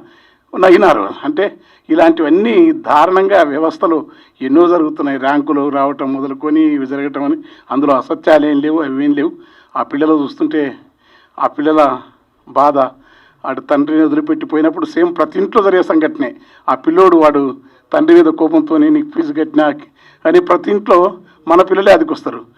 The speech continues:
ఇట్లా నిత్య జీవితంలో జరుగుతున్న ఈ సమస్యలన్నింటినీ ఒక మహత్తరంగా, ఆ, తెరకెక్కించి, నారాయణమూర్తి తన పాత సినిమాలతో పోల్చుకోవద్దు దయచేసి, ఇది చాలా డిఫరెంట్గా ఉంది. తను ఎక్కడ చాలా తక్కువ సార్లు కనపడుతున్న సినిమాలో,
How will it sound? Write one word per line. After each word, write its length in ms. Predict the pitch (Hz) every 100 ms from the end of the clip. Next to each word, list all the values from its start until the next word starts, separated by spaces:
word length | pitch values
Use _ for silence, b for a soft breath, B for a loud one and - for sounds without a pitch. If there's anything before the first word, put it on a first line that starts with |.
| b b -
ఇట్లా 220 | - 160
నిత్య 260 | 151 165 151
జీవితంలో 460 | 156 156 151 143
జరుగుతున్న 380 | 139 135 135 143
ఈ 80 | 135
సమస్యలన్నింటినీ 960 | 151 139 - 156 139 131 123 131 120 120 b b b 139
ఒక 160 | 135
మహత్తరంగా, 800 | 131 117 147 151 147 143 135 123 _ _ b b b 147
ఆ, 240 | 139 131 131
తెరకెక్కించి, 800 | 147 143 151 151 135 135 165 - - _ b b b
నారాయణమూర్తి 520 | 143 160 196 196 185 190
తన 80 |
పాత 260 | - 165 170
సినిమాలతో 400 | 156 147 175 151
పోల్చుకోవద్దు 520 | 139 156 - 139 131
దయచేసి, 400 | 131 143 147 -
ఇది 180 | 113 113 147
చాలా 320 | 147 143 131 b b b 143
డిఫరెంట్గా 400 | 151 202 202 170
ఉంది. 160 | 139
తను 200 | 135 156
ఎక్కడ 220 | 160 214 202 - 180
చాలా 120 | 160
తక్కువ 380 | 180 175 - 233
సార్లు 260 | 226 208
కనపడుతున్న 420 | 190 175 165 160 135
సినిమాలో, 400 | 160 139 127